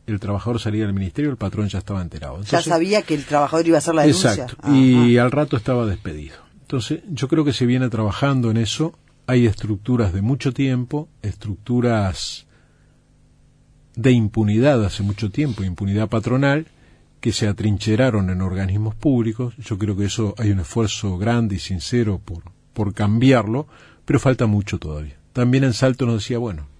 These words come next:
Speaker 1: pasan estas cosas de que a veces uno va al Ministerio de Trabajo local y se entera la patronal antes de que el trabajador termine de hacer la denuncia.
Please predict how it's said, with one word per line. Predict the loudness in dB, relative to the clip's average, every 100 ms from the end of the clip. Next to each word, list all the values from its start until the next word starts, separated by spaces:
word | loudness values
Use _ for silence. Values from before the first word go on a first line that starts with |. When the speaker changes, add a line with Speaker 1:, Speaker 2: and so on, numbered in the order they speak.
| _ _ _
Speaker 1:
pasan | 0 0 -2 -4 -6
estas | -6 -8
cosas | -4 -2 0 -2
de | -2 -2
que |
a | -2
veces | -2 0 0
uno | 0 0
va |
al | 0
Ministerio | 0 -2 0 0
de | 0
Trabajo | 2 0 2 0 -2 -8 -12 -2
local | 2 2 4 2 0 -6 _ _ _
y | -8
se | -4 -2
entera | 0 2 4 4 2 -8 _ _ _ _ _ _ _ _ -4
la | -2
patronal | 0 0 0 2 2 0 _ _
antes | -2 -2 0 0
de | 0
que | -2
el | -2
trabajador | -4 -4 -2 0 0 -4 _ -4
termine | 0 2 2
de | 0
hacer | 0 -2
la | -2
denuncia. | -4 -8 -12 -16